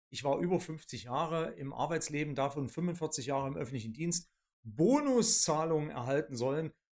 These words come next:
So zum Beispiel ab dem fünfundzwanzigsten neunten gilt das für alle Rentner oder nur für Rentner, die in Deutschland gemeldet sind. Ja, meine Damen und Herren, das sind absolute Fake News, Falschmeldungen, die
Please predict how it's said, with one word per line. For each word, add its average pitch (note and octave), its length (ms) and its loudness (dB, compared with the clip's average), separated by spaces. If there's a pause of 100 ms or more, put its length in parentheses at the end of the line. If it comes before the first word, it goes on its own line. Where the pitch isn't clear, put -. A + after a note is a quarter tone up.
So G3+ 300 6
zum F#3 320 2
Beispiel F3+ 600 0
ab F3+ 280 -2
dem E3 180 2
fünfundzwanzigsten F3+ 880 0
neunten E3+ 500 -2 (200)
gilt G3+ 380 6
das F#3 240 2
für B2 260 -2
alle G3+ 260 2
Rentner F#3 300 0
oder D#3 300 2
nur F#3 180 2
für F3 220 0
Rentner, E3+ 320 0
die E3 240 -4
in C3+ 160 -2
Deutschland D3+ 720 0 (340)
gemeldet D3+ 920 4
sind. B2 340 0 (300)
Ja, D3+ 180 4
meine F#3+ 260 2
Damen F3 220 2
und E3 120 0
Herren, E3 300 -2 (220)
das F3+ 320 6
sind F#3 280 4
absolute F3+ 440 0
Fake F3 340 2
News, F3 260 6
Falschmeldungen, E3 840 0
die F3 320 -2